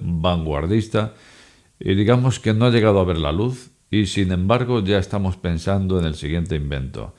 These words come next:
Los que ya lleváis tiempo siguiendo este canal sabéis que soy inventor. Os acordaréis alguno de vosotros de aquel colega inventor Canotti.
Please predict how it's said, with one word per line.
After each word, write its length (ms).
Los 260
que 120
ya 140
lleváis 320
tiempo 360
siguiendo 420
este 200
canal 380
sabéis 420
que 140
soy 180
inventor. 720
Os 260
acordaréis 800
alguno 320
de 80
vosotros 760
de 140
aquel 460
colega 380
inventor 760
Canotti. 720